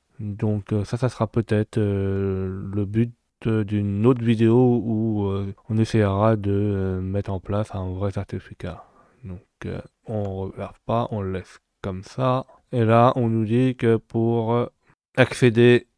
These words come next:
à l'interface, il faut aller en H T T P S slash cent quatre-vingt-douze, cent soixante-huit, soixante, deux cent cinquante-quatre. Donc ça, il faut le noter. Maintenant, il faut une machine pour accéder à ceci. Donc la seule machine que j'avais mis en V M pour l'instant, en interface graphique,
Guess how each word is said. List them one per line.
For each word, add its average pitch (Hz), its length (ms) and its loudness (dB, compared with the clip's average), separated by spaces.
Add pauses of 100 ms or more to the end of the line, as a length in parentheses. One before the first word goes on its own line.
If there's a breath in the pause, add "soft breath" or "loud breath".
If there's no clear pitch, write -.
à 123 100 6
l'interface, 113 840 2
il - 60 -16
faut - 140 -4
aller 107 100 2
en 110 140 0
H - 80 -14
T 120 100 -4
T 113 140 0
P 113 140 -2
S 110 640 -4
slash 104 400 -6
cent 113 120 -8
quatre-vingt-douze, 101 600 -8
cent 107 200 -8
soixante-huit, 98 440 -10
soixante, 101 600 -10
deux 104 80 -8
cent - 280 -10 (260)
cinquante-quatre. - 680 -12 (300)
Donc 98 200 -8
ça, 98 340 -6
il 101 100 -10
faut 95 340 -8 (160)
le 104 220 -2
noter. 101 460 -2 (200)
Maintenant, 160 400 4
il 156 60 2
faut 151 100 4
une 135 80 6
machine 147 360 6
pour 127 220 2
accéder 135 400 4
à 120 60 6
ceci. 113 400 0
Donc 107 240 -4
la 117 80 2
seule 143 200 2
machine 143 380 4
que 131 120 0
j'avais 120 260 4
mis 123 160 2
en 107 160 2
V 107 160 0
M 104 420 2
pour 107 120 0
l'instant, 139 600 0 (260 soft breath)
en 123 120 0
interface 117 400 2
graphique, 117 600 -4